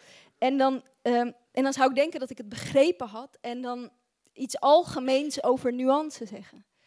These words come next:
En op dat moment nam ik me voor, en misschien kwam dat dus door die reiger, ik weet het niet,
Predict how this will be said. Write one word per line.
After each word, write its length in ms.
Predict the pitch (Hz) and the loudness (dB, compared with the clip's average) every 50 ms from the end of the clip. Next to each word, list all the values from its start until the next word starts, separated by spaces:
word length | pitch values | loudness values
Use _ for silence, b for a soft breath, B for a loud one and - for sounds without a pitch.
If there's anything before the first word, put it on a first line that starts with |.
| b b b b b b b b b b b b b b b b b b _ _ _ _ _ _ _ _ _ _ _ _ _ _ _ _ | b b b b b b b b b b b b b b b b b b _ _ _ _ _ _ _ _ _ _ _ _ _ _ _ _
En 340 | 233 247 254 262 262 233 _ _ _ _ _ _ _ _ _ _ _ _ _ _ _ _ _ _ _ _ _ _ _ | -8 -8 -8 -8 -12 -14 _ _ _ _ _ _ _ _ _ _ _ _ _ _ _ _ _ _ _ _ _ _ _
op 240 | 240 254 214 202 190 | -10 -10 -8 -8 -6
dat 200 | 262 302 311 - | -6 -6 -8 -8
moment 680 | 311 311 302 294 294 269 269 285 - _ _ - b b b b b b b b b _ _ _ _ _ _ | -8 -8 -8 -8 -8 -10 -10 -12 -16 _ _ -20 b b b b b b b b b _ _ _ _ _ _
nam 300 | - 240 262 262 277 285 | -16 -10 -8 -6 -6 -6
ik 80 | 277 240 | -8 -8
me 160 | 254 262 233 | -10 -12 -12
voor, 520 | - - - 262 247 262 285 311 415 392 _ _ _ _ _ _ _ _ _ | -14 -12 -10 -8 -8 -8 -8 -10 -14 -18 _ _ _ _ _ _ _ _ _
en 120 | - - 262 | -12 -8 -6
misschien 320 | 254 - - 311 311 311 | -6 -6 -4 -4 -6 -2
kwam 220 | - 330 294 294 | -2 -2 -2 -2
dat 140 | 269 262 226 | -4 -6 -10
dus 100 | 247 240 | -10 -12
door 120 | 226 262 240 | -12 -10 -10
die 120 | 254 240 | -6 -4
reiger, 400 | 240 233 247 277 262 - 320 269 | -2 -2 -2 -2 -4 -8 -10 -10
ik 80 | 269 233 | -8 -6
weet 160 | 233 247 277 | -6 -6 -6
het 80 | 294 | -6
niet, 280 | 277 285 302 339 - | -10 -16 -20 -20 -20